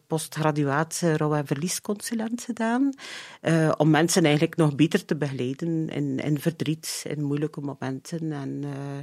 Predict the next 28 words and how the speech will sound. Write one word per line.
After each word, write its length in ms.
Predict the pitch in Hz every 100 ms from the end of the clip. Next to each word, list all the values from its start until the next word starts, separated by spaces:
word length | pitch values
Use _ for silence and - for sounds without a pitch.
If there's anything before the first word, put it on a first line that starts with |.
| 143 - - - _ -
en 60 |
dan 140 | 143 131
ben 140 | 127
ik 160 | 139 -
er 340 | 147 - - -
voor 260 | - 175 170
gegaan, 500 | 165 156 131 123 147
laat 200 | 139 -
ons 160 | 151
maar 140 | - 139
zeggen. 340 | - 143 156
Dus, 320 | 147 147 -
eh, 80 | 156 147 - - -
maar 120 | 165
heel 200 | 151 156
positieve 540 | 156 175 165 160 165
ervaringen. 720 | 165 151 151 143 139 156 156 151
Ook 140 | 151
in 80 | 175
het 160 | 160
woonzorgcentrum 1000 | 156 160 160 160 170 - 190 190 - 185
heb 140 | 175 165
ik 100 | -
één 220 | 180 185
jaar 220 | 185 202
gewerkt, 380 | 202 190 196 -
omdat 260 | 170 165
ons, 300 | 165 147 151